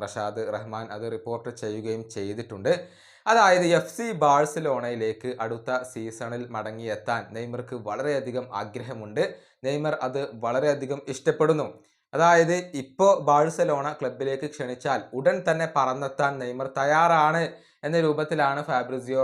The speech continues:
റൊമാനോ ഇപ്പോൾ പറഞ്ഞിട്ടുള്ളത്. പക്ഷേ എഫ് സി ബാഴ്സലോണ ഇപ്പോൾ നെയ്മർ ജൂനിയറെ അങ്ങനെ പരിഗണിക്കുന്നില്ല. മറ്റു താരങ്ങളെയാണ്,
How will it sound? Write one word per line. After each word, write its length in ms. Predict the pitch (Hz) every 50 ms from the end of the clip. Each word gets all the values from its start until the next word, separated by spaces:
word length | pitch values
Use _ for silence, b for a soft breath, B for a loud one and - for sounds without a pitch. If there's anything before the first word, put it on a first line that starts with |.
| 127
റൊമാനോ 360 | 120 117 117 113 120 120 117 - 110 101
ഇപ്പോൾ 220 | - - 110 104 - - 107
പറഞ്ഞിട്ടുള്ളത്. 640 | 104 104 104 113 127 120 - 120 107 107 117 170 208 - b b b b b b b b -
പക്ഷേ 220 | 180 180 - 226 202 180 170
എഫ് 180 | 170 - - -
സി 120 | 254 254 247 220 180 170
ബാഴ്സലോണ 680 | 147 147 156 170 165 - 170 139 120 110 104 101 101 113 117 - - - 117
ഇപ്പോൾ 220 | 110 - 117 117 117 - 117 113
നെയ്മർ 260 | 110 113 113 120 120 117 113 107
ജൂനിയറെ 480 | 110 110 110 110 117 113 107 107 107 113 110 107
അങ്ങനെ 240 | 107 104 104 110 113 113 113 110
പരിഗണിക്കുന്നില്ല. 720 | 104 101 110 110 120 120 123 123 - 123 113 107 101 110 147 170 170 b b b b b b _ -
മറ്റു 280 | 156 156 156 - - 175 175 165 - 151
താരങ്ങളെയാണ്, 680 | 147 143 143 143 143 143 139 139 139 135 123 123 120